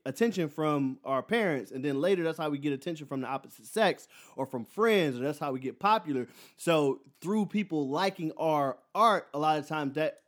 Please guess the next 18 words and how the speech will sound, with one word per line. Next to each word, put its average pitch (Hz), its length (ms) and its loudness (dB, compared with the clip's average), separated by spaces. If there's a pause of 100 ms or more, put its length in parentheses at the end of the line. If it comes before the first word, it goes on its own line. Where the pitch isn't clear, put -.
controls 143 420 -4
how 143 160 0
we 135 60 -2
see 143 200 -6
ourselves. 135 500 0 (240)
We'll 147 120 0
get 151 160 0
on 135 140 -2
stage 233 540 2 (220)
and 135 120 -4
we 151 80 4
like, 143 200 0
we'll 170 180 6
bomb, 190 580 6
you 175 60 0
know, 147 120 0
comedians 165 400 0
too. 165 240 0